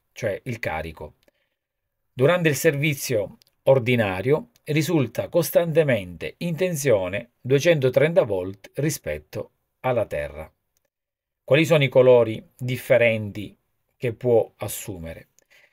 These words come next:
Solitamente sono raccomandati il nero, il marrone o il grigio, ma nel caso in cui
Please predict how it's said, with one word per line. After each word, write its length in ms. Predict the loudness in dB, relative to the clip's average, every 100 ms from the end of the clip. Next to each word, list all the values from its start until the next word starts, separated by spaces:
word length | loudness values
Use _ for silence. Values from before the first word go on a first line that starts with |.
| _ _ _
Solitamente 720 | 0 2 4 4 4 2 0
sono 240 | 0 2
raccomandati 920 | 4 2 2 0 2 0 0 -6 -10 -12 -6
il 200 | -4 2
nero, 520 | 4 4 0 -8 -14 _ _
il 180 | -6
marrone 680 | 0 0 0 -2 -4 -10 -12 _
o 100 | -2
il 120 | -2
grigio, 480 | -6 -8 -12 -14 -16 _
ma 120 | -2
nel 220 | 0 0
caso 340 | 0 -2 -2 -6
in 140 | -8
cui 400 | -2 -2 -2 -10